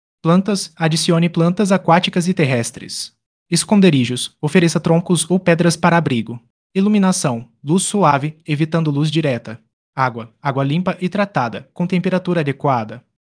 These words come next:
Esses elementos são fundamentais para criar um ambiente que favoreça a saúde e a alimentação dos seus anfíbios. Confira alguns animais exóticos aqui. Conclusão: em resumo,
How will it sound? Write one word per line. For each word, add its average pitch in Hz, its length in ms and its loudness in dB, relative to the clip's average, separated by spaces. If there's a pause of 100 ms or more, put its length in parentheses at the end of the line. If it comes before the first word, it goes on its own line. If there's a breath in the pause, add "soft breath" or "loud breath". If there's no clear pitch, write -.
Esses 123 280 -4
elementos 170 480 0
são 190 180 0
fundamentais 190 800 0
para 190 200 0
criar 190 360 2
um 175 80 4
ambiente 170 420 0
que 196 140 -2
favoreça 190 500 0
a 165 40 -4
saúde 147 540 -2
e 170 120 0
a 175 60 4
alimentação 180 600 0
dos 151 160 -2
seus 202 220 0
anfíbios. 135 760 -4 (280)
Confira 202 340 2
alguns 143 320 0
animais 165 420 2
exóticos 151 560 2
aqui. 151 460 -2 (260)
Conclusão: 185 540 -4
em 127 80 -6
resumo, 156 580 -4